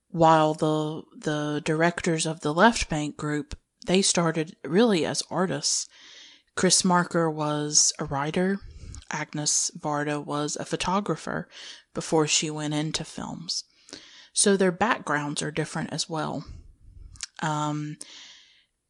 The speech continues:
and I think that's, I had never thought about that before, but it does, there is sort of a difference between the work of René, Marker, and Varda than what you would think of as the typical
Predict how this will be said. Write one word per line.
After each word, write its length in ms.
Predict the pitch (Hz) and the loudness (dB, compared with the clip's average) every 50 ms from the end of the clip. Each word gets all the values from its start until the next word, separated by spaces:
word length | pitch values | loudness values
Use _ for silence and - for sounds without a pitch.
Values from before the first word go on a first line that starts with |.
| _ - | _ 0
and 500 | 180 180 180 175 175 175 175 175 165 - - _ _ _ _ _ _ _ _ _ _ _ _ _ _ - - | 2 2 4 4 4 2 2 0 -2 -4 -8 _ _ _ _ _ _ _ _ _ _ _ _ _ _ -4 0
I 140 | - 202 240 | 2 4 4
think 180 | - - - | 4 2 0
that's, 320 | - 226 123 - - - - 165 - | 0 -2 0 0 0 -2 -2 -4 -8
I 340 | - - - - 190 208 233 | -8 -8 -6 -2 2 2 4
had 180 | 233 226 226 208 | 4 4 4 4
never 200 | 214 214 196 190 | 4 2 2 -2
thought 280 | - - 196 190 185 | -2 -2 -2 -2 -2
about 300 | 180 175 147 139 139 - | -2 -2 -2 -4 -4 -4
that 220 | - 139 - - - | -4 -4 -4 -4 -6
before, 500 | - - - - 80 82 73 - 175 - _ | -8 -8 -6 -6 -4 -4 -4 -4 -6 -6 _
but 140 | - 165 - | -4 -2 -2
it 180 | - 180 180 - | -2 -4 -2 0
does, 320 | 185 196 214 214 208 - - - - - - - - - - - - | 2 2 2 2 0 -2 -8 -12 -20 -18 -18 -20 -20 -20 -20 -12 -4
there 160 | - 202 - | -2 -2 -2
is 300 | - - 214 254 277 269 | 0 2 4 4 4 4
sort 260 | - - - 175 165 160 | 4 4 4 4 4 2
of 140 | 156 151 | 0 -2
a 80 | 156 147 | -2 -4
difference 420 | - 151 143 - - 147 131 - | -4 -4 -6 -4 -4 -4 -4 -4
between 460 | - - 151 - - - 165 156 156 151 | -4 -6 -6 -4 -4 -4 -4 -2 -2 -4
the 80 | 147 | -6
work 500 | 147 147 143 139 139 135 135 - - - - | -6 -4 -4 -2 -2 -4 -4 -6 -10 -12 -8
of 180 | - 151 151 160 | -8 -6 -6 -4
René, 560 | 156 147 151 147 143 143 143 143 139 - - | -2 -2 -2 -2 -2 -4 -4 -6 -6 -8 -6
Marker, 600 | - 143 147 143 143 - - - 147 143 139 - - | -6 -6 -4 -4 -6 -6 -8 -10 -8 -8 -10 -10 -10
and 180 | 147 147 143 143 | -10 -10 -8 -8
Varda 500 | 143 139 139 135 131 - - - 185 - - - - - - - - - - - - _ _ _ _ _ - - | -6 -6 -4 -4 -6 -6 -8 -10 -12 -14 -16 -20 -20 -20 -20 -20 -20 -20 -20 -20 -20 _ _ _ _ _ -16 -12
than 580 | 170 170 - 185 175 175 170 170 175 170 160 | -10 -4 0 0 2 2 0 0 -2 -2 -2
what 220 | 175 180 190 151 180 | -2 0 0 0 0
you 160 | 185 185 175 | -2 -2 0
would 140 | 175 165 - | 0 -2 0
think 280 | - 175 165 170 - | -2 -2 -2 -2 -2
of 240 | 165 151 151 151 156 | 0 0 0 -2 -2
as 320 | - 151 151 147 151 - | -2 -2 -2 -2 -4 -6
the 220 | - - 147 151 156 | -6 -6 -8 -6 -4
typical 760 | - - 170 160 - 165 - - - 160 147 143 143 131 | -4 -4 -4 -4 -4 -6 -8 -6 -4 -4 -4 -4 -6 -10